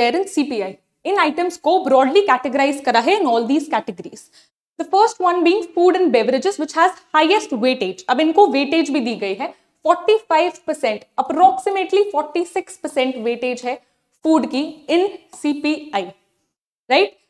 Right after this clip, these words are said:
That is, okay, and also housing, fuel and lighting, clothing, Miscellaneous, इसमें आता है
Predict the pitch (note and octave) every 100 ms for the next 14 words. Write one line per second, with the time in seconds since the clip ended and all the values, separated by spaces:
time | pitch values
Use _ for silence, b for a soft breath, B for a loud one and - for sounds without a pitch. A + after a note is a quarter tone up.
0 | _ _ _ C4 D#4 D#4+ A4 - - _
1 | C4+ A#3+ - - _ - - D4+ E4 D#4
2 | D#4+ F#4+ F#4+ D4+ D4 F4 F4 E4+ D#4+ D4
3 | D4+ D#4 D4 D4 D#4+ D#4+ - - - D#4+
4 | D4 D4+ D4+ D4+ - - _ _ _ B3+
5 | D#4 D#4+ D4 C4 A#3 - - C#4 - E4
6 | D4+ D#4 D#4